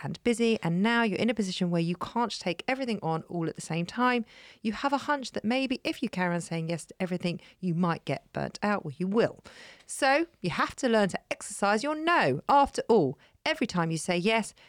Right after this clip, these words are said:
you also say no by default to something else. Knowing what's right and wrong comes down to instinct, and this has been refined by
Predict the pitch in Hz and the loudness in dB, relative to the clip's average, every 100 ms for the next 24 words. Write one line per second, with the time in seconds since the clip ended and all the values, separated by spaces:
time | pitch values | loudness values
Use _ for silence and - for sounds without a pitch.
0 | _ 160 - 285 330 - 180 160 - 156 | _ -8 -2 2 2 2 0 0 -2 -2
1 | 147 156 196 247 247 247 220 151 160 151 | -2 0 2 4 6 4 4 0 0 2
2 | 202 160 - 147 165 - 147 - - 208 | 2 2 -2 -4 -4 -2 -6 -6 0 2
3 | 123 - - - - - - 190 202 180 | 2 0 -14 -20 -20 -14 -2 2 2 2
4 | 240 - 208 180 170 226 247 165 151 - | 2 0 0 2 2 0 2 2 0 0
5 | 202 - 160 156 - 277 277 - 165 - | -2 0 -2 -2 -4 -2 -2 0 -2 0
6 | 185 208 - 233 208 208 208 - 202 202 | 0 0 0 -2 0 0 -2 0 2 2
7 | - 208 | 0 -4